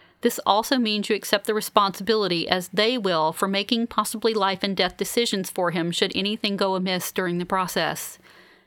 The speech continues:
Anyone else is welcome to wait downstairs, and we'll keep them informed. Any objections?" Arden, predictably, wants a front row seat, but Matcha won't hear of it.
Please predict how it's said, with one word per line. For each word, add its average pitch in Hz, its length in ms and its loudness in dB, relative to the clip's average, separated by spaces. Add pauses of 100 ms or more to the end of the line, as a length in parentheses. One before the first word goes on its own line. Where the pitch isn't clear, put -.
(460)
Anyone 269 460 2
else 202 260 0
is 202 160 -2
welcome 180 300 0
to 190 100 -4
wait 165 300 -2
downstairs, 180 680 -2
and 180 180 -2
we'll 190 120 -4
keep - 300 -8
them 170 200 -2
informed. 147 720 -4 (540)
Any 240 260 2
objections?" 220 840 -2 (960)
Arden, 196 380 4
predictably, 170 560 -2
wants 170 240 -2
a 185 40 -8
front 175 260 0
row 175 120 0
seat, 156 360 -4
but - 120 -4
Matcha 170 320 -2
won't 156 200 -4
hear 151 200 -4
of 143 120 -6
it. 143 240 -6